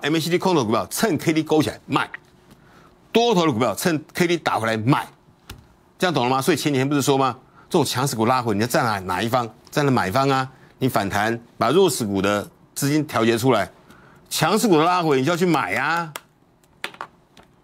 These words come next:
对不对？跌停板之后，连续两天涨停，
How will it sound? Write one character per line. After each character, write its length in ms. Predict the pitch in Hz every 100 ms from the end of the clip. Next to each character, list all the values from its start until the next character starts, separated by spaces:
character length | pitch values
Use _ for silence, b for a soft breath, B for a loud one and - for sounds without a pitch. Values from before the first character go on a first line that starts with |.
| _
对 80 | 143
不 20 |
对？ 280 | 156 110 - _ b b b b -
跌 140 | 170
停 180 | 190 220
板 180 | 170 123
之 80 | 147
后， 360 | 170 101 - _
连 220 | 120 151
续 120 | 180
两 180 | 143 98
天 160 | 131 147
涨 200 | 92 85
停， 200 | 80